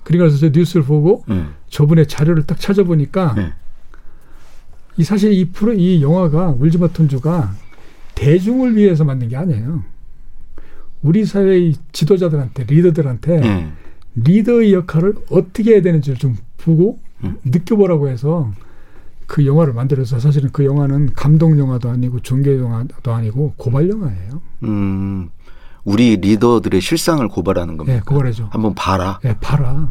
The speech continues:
Speaker 2: 음.
Speaker 1: 리더들이 어떻게 더 가야 되는지. 예.
Speaker 2: 네.
Speaker 1: 그래서
Speaker 2: 음.
Speaker 1: 영화가 나갔는데, 오히려 대중들은 영화를 보고 스스로 이제 반성을 하는 거죠.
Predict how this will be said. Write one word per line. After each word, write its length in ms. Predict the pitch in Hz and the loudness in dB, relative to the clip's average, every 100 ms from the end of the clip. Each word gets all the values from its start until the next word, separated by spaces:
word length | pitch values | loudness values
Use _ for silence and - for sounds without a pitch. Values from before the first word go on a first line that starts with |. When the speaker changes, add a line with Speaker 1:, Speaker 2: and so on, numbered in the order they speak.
| - | 0
Speaker 2:
음. 40 | - | 0
Speaker 1:
리더들이 400 | 143 156 147 131 | 2 2 2 0
어떻게 320 | 131 - 196 | -2 0 0
더 120 | 156 | 0
가야 220 | 143 127 113 | 0 -2 -2
되는지. 540 | 110 104 - 110 101 - - - - - - | -2 -2 -4 -6 -6 -10 -6 -6 -4 -4 -2
예. 220 | 98 95 | -2 -2
Speaker 2:
네. 160 | 87 76 - - - - - | -4 -6 -12 -14 -12 -14 -4
Speaker 1:
그래서 400 | 151 151 151 147 | 0 2 4 2
Speaker 2:
음. 60 | - - - | -2 -10 -6
Speaker 1:
영화가 320 | 131 151 143 127 | 0 0 0 0
나갔는데, 680 | 127 151 143 123 156 123 - - - - _ - - | 0 2 2 2 0 0 -2 -6 -8 -12 _ -14 0
오히려 520 | 151 151 147 151 117 113 - - - | 2 4 4 2 0 -8 -16 -14 -8
대중들은 720 | - 143 170 160 135 143 101 - - - - | -2 2 4 4 2 0 -2 -10 -18 -12 -4
영화를 320 | 139 147 135 | 0 2 0
보고 380 | 123 117 135 107 - - - - - | -2 -2 -4 -4 -10 -14 -14 -14 -14
스스로 360 | - 196 160 170 | -8 -6 0 0
이제 200 | 127 117 101 - - - - - | 0 -4 -6 -12 -14 -14 -14 -6
반성을 400 | 120 127 123 113 | -2 0 0 0
하는 180 | 101 98 | -2 -4
거죠. 260 | - - | -8 -14